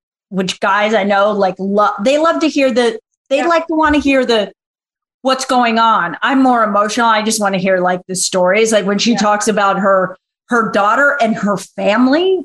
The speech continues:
Speaker 1: like, getting rid of all of her things, that blew my mind. Oh my
Speaker 2: I,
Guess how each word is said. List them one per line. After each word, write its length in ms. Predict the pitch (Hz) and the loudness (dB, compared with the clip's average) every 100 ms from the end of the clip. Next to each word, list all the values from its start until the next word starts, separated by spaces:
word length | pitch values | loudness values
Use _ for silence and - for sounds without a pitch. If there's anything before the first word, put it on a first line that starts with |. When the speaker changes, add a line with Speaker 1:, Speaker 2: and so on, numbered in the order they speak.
| - | -2
Speaker 1:
like, 240 | 220 196 - 175 | -2 -2 -8 -6
getting 440 | 233 262 262 233 | 0 2 4 4
rid 200 | 196 247 | 2 2
of 160 | 226 180 - | 0 -2 -4
all 260 | 202 214 269 | 0 2 2
of 100 | 220 | 0
her 180 | 214 190 | -2 -2
things, 480 | 202 214 247 285 269 | 0 0 4 2 2
that 260 | 285 226 | -2 -2
blew 540 | 233 269 294 320 330 262 | -2 0 2 2 2 2
my 240 | 214 196 | 0 0
mind. 340 | 202 220 233 208 | 0 0 0 0
Oh 260 | 226 208 | 0 -2
my 140 | 196 | -2
Speaker 2:
I, 20 | 269 | 0